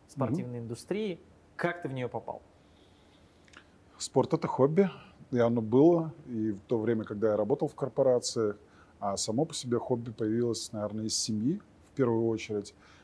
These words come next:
Speaker 2: А, родители профессиональные спортсмены, ну и, видимо, каждый из них тянул одеяло, а, чем должен заняться ребёнок.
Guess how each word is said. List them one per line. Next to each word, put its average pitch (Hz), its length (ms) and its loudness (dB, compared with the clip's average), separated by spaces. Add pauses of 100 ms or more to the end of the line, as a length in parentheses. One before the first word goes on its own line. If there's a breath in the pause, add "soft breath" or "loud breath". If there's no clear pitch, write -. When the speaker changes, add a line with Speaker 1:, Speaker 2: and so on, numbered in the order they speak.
(240 loud breath)
Speaker 2:
А, 95 240 -10
родители 120 400 -2
профессиональные 131 600 -2
спортсмены, 117 720 -4
ну 107 320 -6
и, 135 40 -2
видимо, 113 520 -2
каждый 127 380 0
из 107 120 -4
них 120 160 -4
тянул 120 360 0
одеяло, 135 520 2 (640 loud breath)
а, 98 380 0 (200)
чем 117 340 0
должен 113 300 2
заняться 113 480 -2
ребёнок. 135 640 2